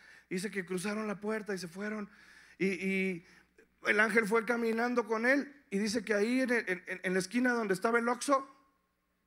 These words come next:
ahí donde estaba, el otro día alguien estaba dando señas de cómo llegar,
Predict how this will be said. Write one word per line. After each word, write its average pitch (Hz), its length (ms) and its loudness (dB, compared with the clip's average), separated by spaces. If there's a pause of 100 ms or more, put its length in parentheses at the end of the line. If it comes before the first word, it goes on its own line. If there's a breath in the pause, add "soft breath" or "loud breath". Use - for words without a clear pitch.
(600)
ahí 185 160 2
donde 220 180 2
estaba, 214 240 2
el 196 160 4
otro 226 180 4
día 233 80 6
alguien 233 220 2
estaba 226 300 2
dando 226 540 0
señas 214 360 -2
de 185 80 -2
cómo 214 180 -4
llegar, 202 420 -2